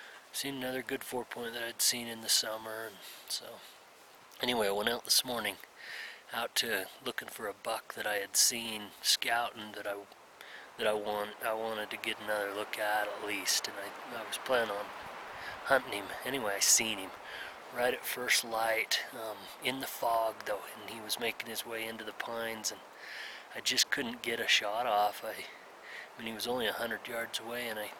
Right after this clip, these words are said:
seen him go behind some pines. I knew he was gonna come out. I set up the bipods, and I just, he come out, but my scope had a little condensation on it, plus it was so foggy,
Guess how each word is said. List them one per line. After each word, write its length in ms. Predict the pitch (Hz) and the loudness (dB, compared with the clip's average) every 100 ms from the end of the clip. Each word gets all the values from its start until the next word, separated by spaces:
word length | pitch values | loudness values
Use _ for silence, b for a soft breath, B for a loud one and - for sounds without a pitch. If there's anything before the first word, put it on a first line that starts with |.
| - | -2
seen 200 | - 123 | 0 0
him 140 | 113 | -4
go 140 | 113 110 | -4 -2
behind 400 | - 127 139 135 | -2 -2 -2 -2
some 100 | - | -2
pines. 340 | 127 127 120 | -2 -4 -4
I 120 | 107 | -4
knew 140 | 120 135 | -4 -4
he 100 | 127 | -2
was 120 | 120 | -2
gonna 140 | 120 | -4
come 220 | - 127 | -6 -4
out. 200 | 123 123 | -2 0
I 40 | 107 | 2
set 260 | - 123 | 2 2
up 140 | 135 - | -2 -8
the 60 | |
bipods, 680 | - 127 123 - 123 123 - - B B B B B - | -4 0 0 0 -2 -2 -4 -6 B B B B B -2
and 80 | |
I 80 | 104 104 | -2 2
just, 380 | - 143 117 - | 2 4 4 4
he 80 | 110 | 0
come 220 | - 139 139 | -4 -2 2
out, 480 | 156 139 120 104 - - | 2 2 0 -2 -6 -6
but 160 | - 117 | -8 -4
my 120 | 113 | 2
scope 600 | 107 - - - 160 160 - - - - - | 6 6 6 2 4 4 2 -6 -14 -14 -6
had 200 | 123 127 | 0 2
a 40 | 117 | 0
little 240 | 131 135 - | -4 -4 0
condensation 960 | 139 139 127 117 - 151 175 165 - | 2 4 2 4 6 8 6 6 4
on 200 | 147 151 | 2 0
it, 60 | 143 - - | -2 -4 -8
plus 440 | - 143 143 139 - | -4 2 4 6 4
it 80 | - | 2
was 100 | - | 2
so 220 | - 113 | 2 0
foggy, 720 | - - 151 196 185 120 117 | -6 -2 2 2 2 -2 -8